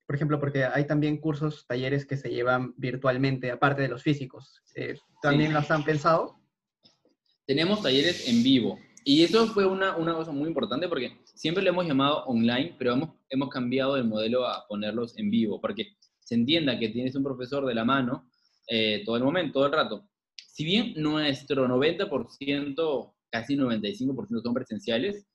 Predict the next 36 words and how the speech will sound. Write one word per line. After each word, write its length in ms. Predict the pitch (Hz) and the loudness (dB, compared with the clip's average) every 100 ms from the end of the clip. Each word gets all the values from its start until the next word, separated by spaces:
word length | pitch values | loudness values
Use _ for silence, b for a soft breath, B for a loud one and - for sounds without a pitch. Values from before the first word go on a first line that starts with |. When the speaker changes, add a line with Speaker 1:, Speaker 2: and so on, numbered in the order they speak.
| _ - | _ -8
Speaker 2:
el 180 | 123 - | -8 -4
cinco 260 | 220 233 | 0 2
por 160 | 202 139 | 0 -2
ciento 400 | - 170 196 208 | -4 -4 -4 -2
vienen 480 | 135 143 156 165 160 | 0 0 0 -6 -6
por 180 | 127 107 | -6 -4
talleres 440 | 101 107 131 127 - | -4 -2 -2 -2 -6
en 60 | 104 | 0
vivo. 320 | 113 98 - _ _ b b - | 0 0 -8 _ _ b b -8
Y 800 | 147 151 151 151 151 160 - _ _ _ | -2 2 2 2 2 -2 -8 _ _ _
es 160 | - 170 | -10 -8
que 80 | - 139 | -6 -10
aquí 200 | - 190 | -8 -8
las 180 | 202 202 | -6 -6
personas 600 | - 120 143 165 156 - | -8 -8 -8 -6 -8 -10
vienen 380 | - 120 143 160 | -8 -2 -2 -2
a 80 | 151 | -4
conectar. 500 | 123 104 98 123 117 - - 104 | -4 -6 -2 0 0 -4 -10 -10
Nosotros 480 | 101 117 135 147 - | -8 -6 -4 -4 -6
conectamos 540 | 120 107 131 135 135 135 | -4 -2 0 0 0 -2
Speaker 1:
Claro. 80 | |
Speaker 2:
personas, 720 | - 110 - 131 123 127 120 - | -10 -10 -2 -2 0 -2 -6 -8
inspiramos. 960 | 120 - 113 120 135 127 127 127 - _ _ _ _ _ _ _ | -8 -6 -2 0 0 0 0 -2 -6 _ _ _ _ _ _ _
Como 220 | 131 123 | -2 0
te 80 | 123 | 0
digo, 460 | 131 139 110 98 - _ - _ _ - | 0 0 0 -6 -12 _ -20 _ _ -2
la 520 | 131 131 131 131 127 135 | 0 2 2 0 -2 -2
diferencia 560 | 135 135 151 175 165 | -2 0 0 0 -2
entre 180 | 127 117 | -2 0
un 160 | 123 139 | 0 0
taller 320 | 151 156 151 | 0 0 -2
online 500 | 131 117 123 123 120 - | 0 0 2 0 -2 -4
y 160 | 107 | -4
un 100 | 131 | -2
taller 480 | 139 127 123 131 127 | -2 -2 0 0 0
presencial, 680 | 120 113 104 101 117 135 143 | -8 -12 -14 -8 -4 -4 -4